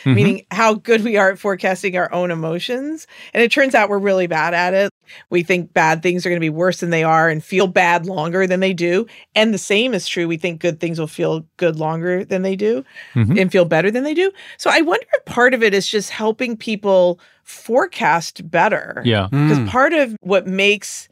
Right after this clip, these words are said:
Speaker 2: the bottom of the U feel crummy is you think you're the only one.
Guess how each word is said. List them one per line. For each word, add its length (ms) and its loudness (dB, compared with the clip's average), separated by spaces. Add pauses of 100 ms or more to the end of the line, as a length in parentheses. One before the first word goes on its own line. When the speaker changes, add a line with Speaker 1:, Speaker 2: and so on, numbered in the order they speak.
(160)
Speaker 2:
the 100 0
bottom 460 2
of 120 0
the 120 -4
U 280 -4
feel 240 -2
crummy 440 -2
is 180 -2
you 100 -4
think 300 -4
you're 140 0
the 160 -2
only 240 -6
one. 340 -8